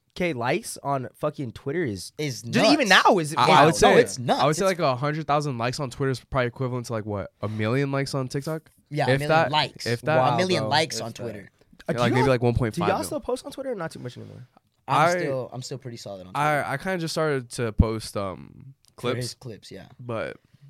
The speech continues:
Speaker 2: You know what's good about Twitter, bro? It's an old standing, and, like, this is what I was telling him about it. Why I like Twitter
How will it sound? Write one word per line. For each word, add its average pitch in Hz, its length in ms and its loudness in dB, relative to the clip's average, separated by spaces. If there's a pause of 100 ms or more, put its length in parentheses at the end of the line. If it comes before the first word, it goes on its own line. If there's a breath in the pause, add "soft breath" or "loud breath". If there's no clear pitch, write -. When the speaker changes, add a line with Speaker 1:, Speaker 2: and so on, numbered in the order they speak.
Speaker 2:
You 175 80 -2
know 220 100 0
what's 254 180 -2
good 226 140 -6
about 208 200 -2
Twitter, 170 240 -6
bro? 190 180 -2
It's 160 140 -6
an 147 180 -8
old 139 300 -4
standing, 139 460 -6
and, 147 100 -4
like, 131 140 -2
this 151 100 -10
is 180 80 -14
what 180 100 -4
I 156 60 0
was 139 140 -4
telling 127 240 -6
him 147 160 -6
about 120 200 -6
it. - 140 -16
Why 131 240 0
I 165 140 2
like 139 280 -4
Twitter 151 460 -8